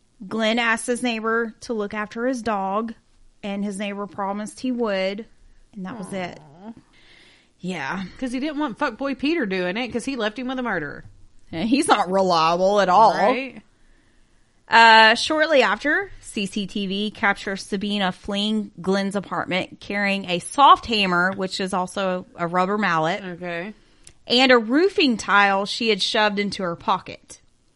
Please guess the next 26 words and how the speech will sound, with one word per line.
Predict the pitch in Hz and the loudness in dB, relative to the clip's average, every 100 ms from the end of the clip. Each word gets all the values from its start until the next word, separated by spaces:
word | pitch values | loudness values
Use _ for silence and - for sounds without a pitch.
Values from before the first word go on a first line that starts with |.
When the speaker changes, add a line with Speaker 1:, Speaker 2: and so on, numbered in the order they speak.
| _ - | _ -4
Speaker 2:
What | 233 480 494 | 4 4 4
the | - | 0
fuck? | - - 214 | 0 6 10
Speaker 1:
I | 262 | 12
don't | 320 | 12
know | 330 | 10
where | 311 | 10
the | 302 | 8
fuck | - 330 320 | 6 6 6
she | - | 4
got | 294 311 | 6 6
a | |
roofing | 226 277 359 285 208 | 6 4 4 0 -4
tile. | 208 202 214 214 | 2 4 4 4
Like, | 233 233 | 4 4
why | 240 247 302 | 6 6 6
the | |
fuck | 247 277 269 | 4 0 2
you | 262 | 6
got | 247 196 | 6 6
roofing | 262 240 | 2 0
tiles | 208 175 185 | 0 0 0
just | 190 190 | -2 -4
laying | 185 202 190 | 0 2 2
around? | 190 190 143 180 180 | 2 2 0 -4 -2
I | 208 | 0